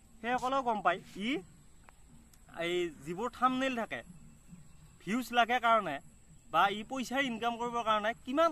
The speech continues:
তললৈ যায়, সেইটো আপোনালোকে চাওক। তলত ইয়াৰ ভিডিঅ'বোৰো বাৰু, ভিডিঅ'বোৰৰ কিছু স্ক্ৰীণশ্বট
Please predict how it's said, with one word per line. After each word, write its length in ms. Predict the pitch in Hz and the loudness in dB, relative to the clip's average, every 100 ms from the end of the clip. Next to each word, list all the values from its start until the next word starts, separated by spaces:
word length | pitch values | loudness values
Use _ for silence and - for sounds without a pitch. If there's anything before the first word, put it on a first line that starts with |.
| 277 | 2
তললৈ 380 | 285 277 262 202 | -2 -2 -4 -2
যায়, 140 | 151 104 - - - - | -4 -6 -18 -20 -20 -14
সেইটো 180 | 233 254 | -2 0
আপোনালোকে 320 | 233 226 214 196 | 0 -2 -2 -2
চাওক। 180 | 185 143 - - - - - | -2 -2 -10 -20 -20 -14 -4
তলত 180 | 233 226 | -2 0
ইয়াৰ 160 | 208 220 | -2 -4
ভিডিঅ'বোৰো 440 | 156 202 202 226 233 214 | -4 -6 -4 -4 -4 -2
বাৰু, 140 | 214 208 | -4 -4
ভিডিঅ'বোৰৰ 400 | 151 190 196 202 202 | -4 -6 -4 -6 -8
কিছু 140 | 214 226 208 | -10 -10 -10
স্ক্ৰীণশ্বট 320 | 240 233 214 | -8 -8 -4